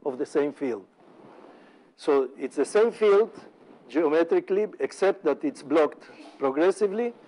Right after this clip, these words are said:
And obviously, the majority of the field will be given, the majority of monitor units with the first one, which was the open,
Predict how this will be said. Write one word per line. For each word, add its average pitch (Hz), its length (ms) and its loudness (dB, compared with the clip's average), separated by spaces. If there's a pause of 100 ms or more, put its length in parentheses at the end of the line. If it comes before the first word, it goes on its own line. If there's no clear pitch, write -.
(600)
And 143 360 -2
obviously, 165 520 0
the 139 120 0
majority 160 500 2
of 139 120 -2
the 135 80 -4
field 156 260 -2
will 139 160 -2
be 127 160 -6
given, 151 540 0
the 117 280 -10
majority 147 380 -4
of 135 100 -6
monitor 151 340 -4
units 139 420 -4 (440)
with 131 80 -4
the - 220 -4
first 220 240 2 (100)
one, 156 80 -4 (120)
which 120 180 -12
was 123 120 -2
the 123 120 0 (100)
open, 180 300 -2